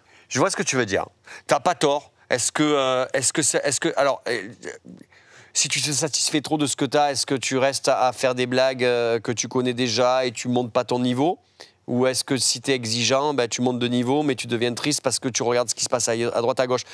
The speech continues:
Je pense que, euh, euh, j'ai ce défaut-là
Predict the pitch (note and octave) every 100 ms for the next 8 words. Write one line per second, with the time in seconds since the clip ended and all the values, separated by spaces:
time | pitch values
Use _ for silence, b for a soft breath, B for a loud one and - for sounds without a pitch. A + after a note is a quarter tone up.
0 | B B - - E3+ F#3 - D#3 E3 b
1 | b - A#2 A#2 A#2+ A#2+ - A#2 A2+ G#2
2 | - A2 A#2 - A#2 A2 - A#2 C3